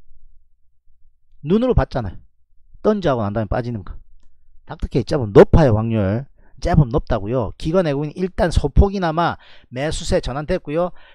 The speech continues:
여기서 덧지 달고 양봉선이 아주 베리 굿인 상황으로 가고 있는 겁니다. 선물도 땡기고 있고 풋 매수 들어오고 있네. 뭐 양호입니다. 양호.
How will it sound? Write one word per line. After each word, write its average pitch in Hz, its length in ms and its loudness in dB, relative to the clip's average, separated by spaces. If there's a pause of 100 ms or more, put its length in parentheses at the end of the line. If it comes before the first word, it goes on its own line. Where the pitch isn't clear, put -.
(140)
여기서 185 540 2
덧지 190 380 -2
달고 170 320 0 (180)
양봉선이 160 500 -4
아주 190 640 -4 (120)
베리 175 260 -2
굿인 165 340 -6
상황으로 143 340 -2
가고 180 280 0
있는 139 160 -4
겁니다. 135 440 -2 (420)
선물도 196 440 0
땡기고 170 380 -2
있고 180 500 -2
풋 196 280 2 (260)
매수 123 320 -6
들어오고 151 220 -6
있네. 110 360 -10 (320)
뭐 95 200 -16
양호입니다. 107 500 -12
양호. 110 240 -10